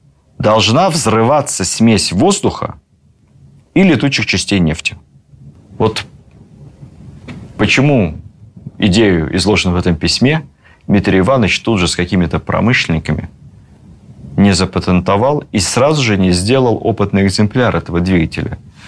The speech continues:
размером с керосиновую лампу. Идея-то была гениальной. Пройдёт несколько лет. И некто Карл Бенц, тот самый Бенц, который Мерседес,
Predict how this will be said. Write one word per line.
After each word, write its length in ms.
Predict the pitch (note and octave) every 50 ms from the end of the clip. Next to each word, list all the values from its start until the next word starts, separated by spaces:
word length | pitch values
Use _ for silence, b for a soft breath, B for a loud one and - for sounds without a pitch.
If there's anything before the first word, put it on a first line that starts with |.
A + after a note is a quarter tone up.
| B B B B -
размером 480 | - F#2 F#2 F2 G2+ G2 F2+ E2 D#2+ -
с 80 | -
керосиновую 580 | - F2+ F2+ F2 - - - F2+ E2+ E2 E2+ E2
лампу. 300 | D#2+ D#2 - - - - - _ _ _ _ _ _ _ _ _ _ - - - - - - - - - _ - - - - -
Идея-то 680 | A#2+ G#2+ F#2 G2 A2 F3+ G3 D#3+ A2 - - - F2
была 520 | D#2+ D#2+ G2 G2+ A#2 B2+ A2+ F2+ D2 C#2 - _ -
гениальной. 720 | - F2+ F2 F#2 F2 F#2+ G2+ A#2+ C#3+ C#3+ G#2+ D2+ - - - _ _ _ _ _ _ _ _ _ - - - - - - - -
Пройдёт 380 | - - F3 - E3+ F2+ E2+ -
несколько 460 | - A#2+ - - - F3+ F3+ - -
лет. 180 | C3 G2 G#2 - - - _ _ _ _ _ _ _ _ _ _ _ _ _ _ - - - - - - - - - - - - - - - - - - - - - -
И 100 | - F#2+
некто 400 | A2 D3 E3 - - - F2+ -
Карл 440 | - - B2 D3 D3+ C3 G#2 F2
Бенц, 840 | D#2+ D#2 D#2 D#2 D#2+ D#2 D#2+ G2 F#2 G2 A2 A#2 - - - - - - _ _ _ _ _ _ _ -
тот 180 | - B2 A2+ -
самый 340 | - - F2+ D#2+ D#2 D2+ D2+
Бенц, 400 | D2+ D2+ E2 D#2 D2+ D#2 - -
который 340 | - D2+ D2 - D2+ D2+ D2+
Мерседес, 680 | - D#2+ E2 - - - D2+ G#2 D3+ - - - -